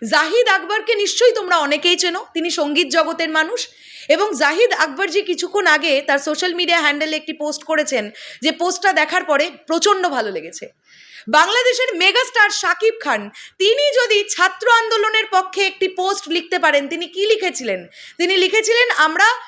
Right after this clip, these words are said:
পুরো ব্যাপারটা স্বাভাবিক হয়ে যাক, আমরা এটা চাই।" আমরা যদি exactly মেগাস্টার শাকিব খানের পোস্টটা আরও একবার একটুখানি ঝালিয়ে নিই, তাহলে তিনি কি লিখেছিলেন আমাদের একটু দেখতে হবে। মেগাস্টার শাকিব খান বলেছিলেন,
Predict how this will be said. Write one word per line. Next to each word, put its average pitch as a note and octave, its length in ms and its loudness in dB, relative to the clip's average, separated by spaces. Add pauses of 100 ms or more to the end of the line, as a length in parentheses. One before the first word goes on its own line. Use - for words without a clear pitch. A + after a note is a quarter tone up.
(1040)
পুরো B4+ 260 4
ব্যাপারটা A4+ 480 2
স্বাভাবিক A4 560 4
হয়ে A4+ 120 4
যাক, F#4 200 0
আমরা F4+ 200 0
এটা F#4+ 240 0
চাই।" D#4+ 260 0
আমরা C4+ 220 0
যদি D#4+ 240 -2
exactly D#4+ 500 -2
মেগাস্টার D4 380 0
শাকিব D4 380 -2
খানের E4 200 -2
পোস্টটা D4+ 520 -2 (300)
আরও G#4+ 260 4
একবার A#4 340 2 (180)
একটুখানি G#4 420 -2
ঝালিয়ে E4+ 400 0
নিই, F#4+ 140 -6 (220)
তাহলে E4+ 220 0
তিনি G4 200 -6
কি G#4+ 260 0
লিখেছিলেন D#4 480 -2
আমাদের C#4+ 260 2
একটু D4 180 -6
দেখতে C4 300 2
হবে। D#3+ 280 0 (460)
মেগাস্টার G4 460 0
শাকিব G4 460 2
খান A4 180 0
বলেছিলেন, F4 560 2